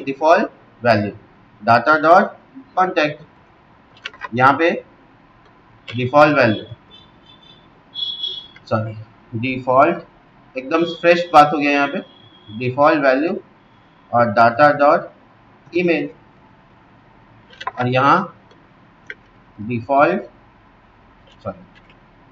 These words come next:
default value data dot city। तो तुम notice करोगे कि सब में value fill हो गया, है ना। अब हम पीछे आते हैं और दूसरा कोई call click करके आते हैं, कोई दूसरा वैल्यू।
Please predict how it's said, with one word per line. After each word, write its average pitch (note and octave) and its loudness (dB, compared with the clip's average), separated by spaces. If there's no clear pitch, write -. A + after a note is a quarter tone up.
default C3 -2
value C3+ -2
data A#2 2
dot D#3 2
city। E3+ -4
तो B2+ -14
तुम D#3 -2
notice D#3 -2
करोगे D3 0
कि B2+ -12
सब E3 2
में E3 0
value C#3 0
fill C#3 -4
हो G#2+ 0
गया, F#2 -16
है D3+ -2
ना। E3 0
अब C3+ 0
हम D#3+ 0
पीछे D#3+ -2
आते D#3 4
हैं F#3+ -4
और C#3 -2
दूसरा C3+ -2
कोई D#3 -2
call B2+ 0
click B2+ -12
करके A2+ -4
आते - -8
हैं, - -20
कोई D3 -8
दूसरा C#3+ 0
वैल्यू। G2+ 0